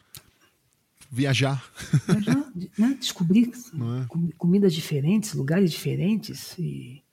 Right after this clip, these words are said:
Speaker 2: é isso. É isso, é desfrutar da vida. Não há, não há, não há, não há como se comparar, né? O ritmo aí em São Paulo é,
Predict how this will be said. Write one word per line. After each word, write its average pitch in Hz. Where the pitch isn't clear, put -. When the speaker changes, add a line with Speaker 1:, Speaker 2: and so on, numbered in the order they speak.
Speaker 2:
é -
isso. -
É 247
isso, 269
é 165
desfrutar 233
da 233
vida. 196
Não 180
há, 165
não 185
há, 208
não 165
há, 175
não 165
há 196
como 175
se -
comparar, 143
né? 151
O 147
ritmo 151
aí 147
em 165
São 156
Paulo 160
é, 151